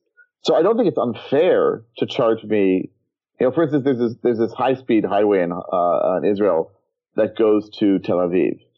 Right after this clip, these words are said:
and you pay according to the congestion. So, like, if someone before me goes in and pays something, and then they sort of tick it up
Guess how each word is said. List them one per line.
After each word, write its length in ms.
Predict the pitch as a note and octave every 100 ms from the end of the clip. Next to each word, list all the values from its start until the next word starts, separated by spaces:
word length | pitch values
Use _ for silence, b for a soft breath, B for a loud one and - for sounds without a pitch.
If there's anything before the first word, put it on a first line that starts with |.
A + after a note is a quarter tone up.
| _ _ _ -
and 220 | A#2+ A#2+
you 80 | A#2
pay 320 | - D3+ E3
according 400 | A#2 - A#2 G#2+
to 60 | G2
the 40 |
congestion. 580 | G2 E2+ G2 - - - - _ _ _ _ _ _ _
So, 240 | - D#3
like, 340 | C3+ B2+ A#2+ - _ _ _ _
if 160 | - C#3
someone 280 | F#3 G3 D#3
before 460 | A#2 - B2+ C#3+
me 180 | D#3+ A#2+
goes 260 | F#2 F2+ F2
in 160 | E2
and 120 | D2 F#2
pays 240 | G2 F2+
something, 460 | D#2+ D#2+ - C#2+ -
and 160 | A2+
then 160 | B2 A#2+
they 240 | A2 D#3
sort 220 | D3+ C3 A2
of 100 | F#2+ _
tick 240 | - C#3
it 80 | G#2
up 260 | B2 A2+